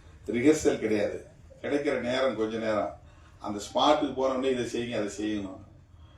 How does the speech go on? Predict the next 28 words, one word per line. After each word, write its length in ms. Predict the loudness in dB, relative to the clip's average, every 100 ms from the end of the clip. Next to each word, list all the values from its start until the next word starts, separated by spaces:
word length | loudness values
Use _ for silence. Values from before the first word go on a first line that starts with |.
| -20 -6
ஏனோ 260 | 2 6
அப்ப 160 | 6 6
எனக்கு 200 | 2 2
வந்து 160 | 0 0
அதுல 160 | 0
பெருசா 320 | -2 -6 -2
ஆர்வம் 680 | 0 2 2 0 -4 -6 -10
எட்டல. 340 | -10 -8 -6 -8 -14 -14 -14
எனக்கு 320 | -10 -10 -8 0
சின்னதுல 220 | 2 2
இருந்தே 560 | 0 2 2 2 0
திரைப்படத்தை 520 | -2 -4 -4 -4 -6 -6
பற்றி 200 | -6 -4
ஒரு 180 | -4
தவறான 420 | -2 0 2 0 -2
மதிப்பீடு 420 | -4 -6 -4 -4
உருவாகி 240 | -4 -6
போச்சு. 360 | -8 -14 -14 -18 -20 -20 -20 -20 -20 -20 -20 -12
அஹ் 160 | -6 -4
திரைப்படம் 480 | 0 0 2 0 0
பார்த்தா 120 | 0
அது 240 | 0 0
வந்து 280 | 0 -2 -4
தப்பு, 500 | -4 -6 -4 -2 -2
அது 160 | -4 -6
குற்றம் 460 | -8 -4 0 0
அப்படிங்கிற 320 | 0 -6 -6
மாதிரி. 300 | -6 -8 -10